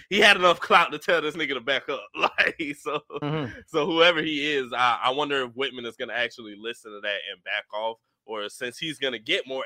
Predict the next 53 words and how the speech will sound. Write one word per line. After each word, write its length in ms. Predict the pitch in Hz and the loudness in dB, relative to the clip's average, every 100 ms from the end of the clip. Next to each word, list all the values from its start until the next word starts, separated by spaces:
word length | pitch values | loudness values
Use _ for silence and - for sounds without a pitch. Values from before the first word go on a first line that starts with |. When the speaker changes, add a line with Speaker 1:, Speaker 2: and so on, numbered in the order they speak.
| 123 | 0
Speaker 1:
evidence 460 | 160 131 123 120 | 0 0 -10 -10
on 160 | 113 120 | -10 -10
Tariq, 400 | - 113 147 113 _ _ | -10 -8 -8 -8 _ _
he's 160 | 139 123 | -8 -8
just 180 | 113 - | -8 -8
gonna 160 | 117 | -12
keep 220 | 113 120 | -10 -16
pressing 500 | _ 127 120 120 104 | _ -6 -6 -8 -14
more 240 | 104 113 107 | -6 -2 -2
and 100 | 101 | -2
more 180 | 107 95 | -6 -6
and 80 | |
more. 260 | 107 110 90 _ _ - | -4 -2 -4 _ _ -2
And 120 | 113 | 0
who 140 | 190 | 4
knows, 320 | 190 185 131 113 | 4 6 4 4
this 220 | 175 - | 2 2
shit 200 | 214 165 | -4 -2
could 140 | 143 | -6
still 480 | - 165 165 143 120 _ _ _ _ - | -2 0 2 0 -2 _ _ _ _ -6
end 220 | 139 127 | -4 -2
up 160 | 127 110 | -4 -4
fucking 380 | 143 139 135 117 | -4 -4 -4 -6
with 160 | 107 | -10
Zeke 320 | 107 175 220 - | -6 -4 -4 -6
somehow, 460 | 139 123 127 120 | -4 -2 0 0
some 180 | - 120 | -2 -6
way 160 | 117 110 | -4 -4
too, 180 | 175 | -6
because 300 | 156 123 135 | -10 -8 -6
Speaker 2:
That's 160 | 143 135 | -4 -2
Speaker 1:
Zeke 120 | 143 | -4
Speaker 2:
what 80 | 131 | -4
I'm 60 | 120 | -6
Speaker 1:
and, 60 | 110 | -6
Speaker 2:
saying. 360 | 139 147 113 - - | -6 -6 -8 -12 -2
Speaker 1:
and 180 | 127 123 | -2 0
Tariq 440 | 139 127 143 120 | -4 -2 -4 -4
have 340 | - 139 135 | 0 4 4
this, 320 | 120 127 123 - | 2 -4 -4 -10
uh, 540 | 117 123 120 117 110 - _ | -6 -4 -2 -2 -4 -10 _
this 260 | 120 123 123 | -8 -6 -6
relationship 600 | 107 156 175 135 143 110 | -2 -2 -2 -8 -8 -8
to 80 | 117 | -8
where 240 | 117 117 | -6 -6
Tariq, 380 | 110 113 123 139 _ _ _ _ _ | -6 -10 -6 -8 _ _ _ _ _
excuse 260 | - - 151 | -20 -8 -6
me, 100 | 127 | -6
Tariq 360 | 110 135 131 - | -8 -6 -6 -2
has 300 | 139 143 - | 0 0 -4
to 140 | 101 | -6
help 300 | 127 156 - | -2 -2 -2
him, 240 | 123 104 | -6 -6